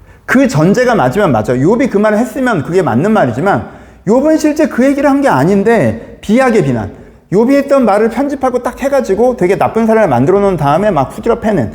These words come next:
그러면서 사람들을 선동하는 이런 사람도 있단 말이에요. 그러니까 여러분, 진짜 사실관계를 알기 전에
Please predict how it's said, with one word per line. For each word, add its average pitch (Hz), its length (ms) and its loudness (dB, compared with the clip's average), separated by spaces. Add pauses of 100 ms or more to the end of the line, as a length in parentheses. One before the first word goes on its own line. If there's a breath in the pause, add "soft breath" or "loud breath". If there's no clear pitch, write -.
(240 loud breath)
그러면서 196 280 0
사람들을 202 340 0
선동하는 175 500 0
이런 185 200 0
사람도 180 220 -2
있단 135 200 -4
말이에요. 107 500 -6 (640 soft breath)
그러니까 220 340 2
여러분, 175 680 0
진짜 285 560 0
사실관계를 202 1120 0
알기 139 460 0
전에 110 680 -2